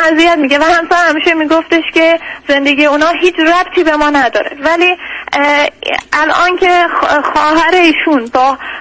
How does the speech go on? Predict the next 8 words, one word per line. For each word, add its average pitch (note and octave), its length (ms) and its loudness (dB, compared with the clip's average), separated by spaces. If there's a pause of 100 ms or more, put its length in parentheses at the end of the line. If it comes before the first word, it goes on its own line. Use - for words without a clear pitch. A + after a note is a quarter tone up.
مادر D4 400 2
من D#4+ 300 0 (160)
دعواشون D4+ 680 0
شده C#4 440 2
سر C4 140 0
اینکه C4 540 0 (360)
چرا D#4 320 2
ما C#4 500 0